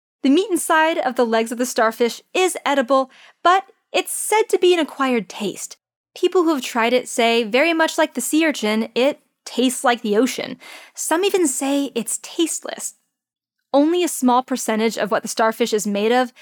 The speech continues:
is edible meat. Anything outside of the starfish is inedible, such as its shell, hard skin, and little feet. And that stuff could also be poisonous.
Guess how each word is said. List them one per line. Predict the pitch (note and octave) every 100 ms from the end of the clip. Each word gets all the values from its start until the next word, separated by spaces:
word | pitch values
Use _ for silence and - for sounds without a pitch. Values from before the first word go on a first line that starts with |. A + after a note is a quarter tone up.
| - -
is | D4+ F4 C4 -
edible | B3 A#3 A3
meat. | G#3+ A3 - _ _ _
Anything | - B3 B3+ C4+
outside | A#3 - - G3+
of | A3+
the | A#3
starfish | - A#3 A3+ B3 - -
is | - A#3+ G#3
inedible, | - G#3+ - A#3 A3+ - -
such | - A3+ F#3+
as | G#3+ G3+ G#3
its | - F#3+ - -
shell, | F4 E4+ E4+
hard | E4 C4+ B3+
skin, | - - A3 A3+ A3+ A3+
and | D4 E4+ E4 E4
little | C#4 D#4 E4+
feet. | E4+ - B4+ - - - _ -
And | D4 E4 D4+ - -
that | G#3+ E4 -
stuff | - D4 D#4+ -
could | - D#4+ -
also | G#4 - F4+
be | E4
poisonous. | D#4+ - G#3 F#3 - - - -